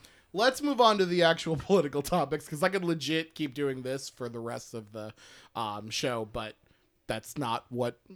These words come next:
<laughs> people are weirdly here for, I guess. <laughs> Which, honestly, they should be. They should be here for our hot takes on Bloomsburg pizza and,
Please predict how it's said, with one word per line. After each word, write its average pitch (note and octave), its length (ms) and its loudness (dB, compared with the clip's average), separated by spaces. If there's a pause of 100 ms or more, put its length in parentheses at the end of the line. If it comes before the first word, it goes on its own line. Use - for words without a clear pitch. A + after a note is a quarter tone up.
(140)
<laughs> F3+ 320 -2
people D#3+ 340 2
are B2 100 -2
weirdly C3+ 380 -4
here C#3+ 220 2
for, A3+ 280 0 (120)
I E4 100 -6
guess. A#4+ 420 4 (600)
<laughs> C4+ 180 -4 (460)
Which, - 320 0 (100)
honestly, F4+ 500 4
they C4+ 220 -2
should F3 320 0
be. G#2 260 -10
They B3+ 140 0
should C#4 300 -2
be C#4+ 80 0
here A3+ 260 -4
for G3 220 0
our D#3+ 160 2
hot D#3+ 360 0
takes D3+ 320 -2
on C#3 140 -2
Bloomsburg E3+ 640 0
pizza B2 500 -4 (400)
and, D#3 480 4